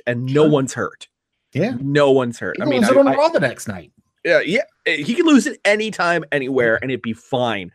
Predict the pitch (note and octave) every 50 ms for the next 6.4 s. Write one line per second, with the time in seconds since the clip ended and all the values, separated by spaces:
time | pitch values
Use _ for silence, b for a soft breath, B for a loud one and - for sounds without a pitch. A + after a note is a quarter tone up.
0 | B B B B B B - A#2 B2+ B2 A#2+ A#2 B2 - - D3+ D#3+ D#3+ E3+ D#3+
1 | D#3+ - F#3+ E3 - _ _ _ _ _ - - F3 D#3 E3+ F3+ F#3+ F#3+ F#3+ E3+
2 | E3+ D#3+ D3+ C#3+ C#3 C#3+ C#3+ C#3 C#3 C#3+ C#3+ - E3 D#3 D#3 D#3 D3+ D#3+ D#3 -
3 | E3 D#3+ D#3 D#3+ D#3+ D3+ D3+ - D3+ F3+ E3 D#3 D3 F#3 G#3+ G#3+ - D#3 C#3 A#2
4 | F#2+ D#2 - - b b b b b - C#3+ - D3+ D3+ D3+ D#3+ D#3 E3+ E3+ D3+
5 | D#3+ F3+ F3+ D#3+ F3 F3 G3 F#3+ A3+ A3+ A3 G#3+ - D#3+ D3+ C#3+ B2+ B2+ C3 C#3
6 | C#3+ C#3+ D3 D#3 D#3+ D#3 D#3